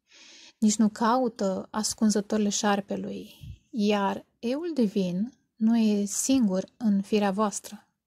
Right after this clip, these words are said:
Multe în voi sunt omenești, dar multe nu sunt încă ale omului, ci se arată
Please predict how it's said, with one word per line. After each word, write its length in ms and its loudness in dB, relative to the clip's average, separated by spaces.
Multe 540 2
în 200 2
voi 240 2
sunt 260 0
omenești, 720 0
dar 360 4
multe 400 4
nu 180 4
sunt 440 0
încă 520 0
ale 360 0
omului, 580 0
ci 120 0
se 180 4
arată 800 2